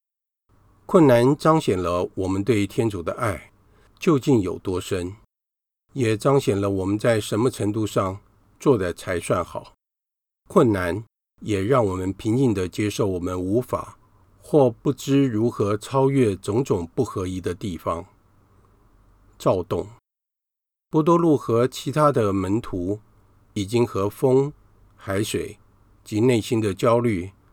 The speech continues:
战斗多时了，而屋主正在此时前来帮助他们。屋主本来可以换一种方式，他可以即刻解决这个困难，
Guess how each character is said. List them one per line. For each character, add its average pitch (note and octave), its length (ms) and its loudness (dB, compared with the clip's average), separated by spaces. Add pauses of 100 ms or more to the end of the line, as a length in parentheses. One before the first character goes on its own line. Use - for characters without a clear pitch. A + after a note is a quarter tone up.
(320)
战 G#2 220 0
斗 G2+ 180 0
多 A2 220 0
时 - 180 -8
了， E2+ 300 -10 (460)
而 A#2 160 2
屋 B2+ 160 4
主 G2+ 220 -2
正 G#2+ 240 0
在 G#2 220 0
此 G2 240 -6
时 G#2 400 -6 (420)
前 G2+ 220 -4
来 F#2 240 -2
帮 G2+ 260 -2
助 G2+ 160 -4
他 F#2+ 200 -4
们。 F2+ 220 -6 (1120)
屋 C#3+ 140 4
主 D3 220 4
本 B2+ 160 4
来 A#2 180 4
可 D3 120 4
以 B2+ 120 6
换 C3+ 240 2
一 A#2 60 2
种 F2 180 -2
方 G#2 240 -2
式， G2 320 -4 (720)
他 F3 160 0
可 - 140 0
以 A#2+ 160 2
即 C3 220 -4
刻 C#3 240 2
解 F#2 200 -6
决 F#2 180 -8
这 F#2+ 140 -6
个 F#2+ 120 -4
困 F#2+ 280 -4
难， D#2+ 200 -12